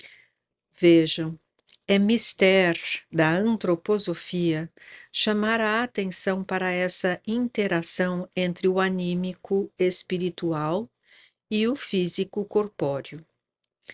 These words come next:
Ela não quer simplesmente e de qualquer maneira dar notícia do âmbito espiritual ao ser humano,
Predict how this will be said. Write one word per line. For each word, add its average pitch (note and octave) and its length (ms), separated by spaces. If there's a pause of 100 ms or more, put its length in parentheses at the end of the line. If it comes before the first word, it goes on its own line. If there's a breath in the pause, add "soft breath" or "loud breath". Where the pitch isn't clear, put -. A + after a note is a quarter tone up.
(260 loud breath)
Ela F3 240
não A#3 180
quer F#3+ 320
simplesmente F3 1300
e F3 260
de E3 180
qualquer E3 480
maneira E3 680 (600 loud breath)
dar F#3+ 320
notícia G#3+ 720
do E3+ 180
âmbito E3+ 420
espiritual E3 840
ao E3 100
ser F3 280
humano, D#3+ 520